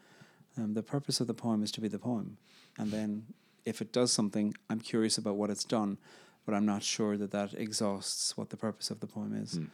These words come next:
Speaker 1: Somehow the poet, or the poem comes from outside the poet, or this is the same with any art, music or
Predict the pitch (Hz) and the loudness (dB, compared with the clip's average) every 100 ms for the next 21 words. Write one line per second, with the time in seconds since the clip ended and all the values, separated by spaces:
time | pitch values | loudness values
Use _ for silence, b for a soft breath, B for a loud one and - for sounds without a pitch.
0 | b b b - - 117 113 107 113 _ | b b b -8 -4 0 2 2 0 _
1 | _ - 117 - 110 107 - _ _ - | _ -8 -6 2 2 2 -2 _ _ -4
2 | 113 110 - 123 113 113 113 110 110 107 | -2 -2 2 6 6 6 2 4 2 4
3 | - 104 104 - 107 107 - - 117 135 | 4 4 2 -2 -2 -4 -8 0 0 2
4 | - 117 - 104 98 101 101 95 92 - | 0 2 2 4 2 2 0 0 -4 -2
5 | 110 107 107 - 110 | 0 2 -2 -4 -14